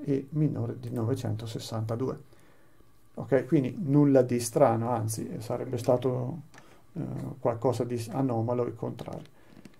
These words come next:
Adesso io vi faccio vedere che copio tutto questo codice, quindi seleziono tutto, poi faccio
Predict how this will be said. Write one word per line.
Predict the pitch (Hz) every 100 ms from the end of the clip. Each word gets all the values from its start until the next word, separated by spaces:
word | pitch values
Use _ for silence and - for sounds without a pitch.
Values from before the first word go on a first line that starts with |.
| - -
Adesso | 269 156 -
io | 208 160 139 -
vi | 196 151
faccio | 156 151 165
vedere | 131 123
che | 120 139 -
copio | 226 214 170 156
tutto | 156 156 135
questo | 135 117 135
codice, | 123 120 113
quindi | 113 139 -
seleziono | - 143 127 127 202 170
tutto, | 156 131 - 110
poi | 139
faccio | 120 120 113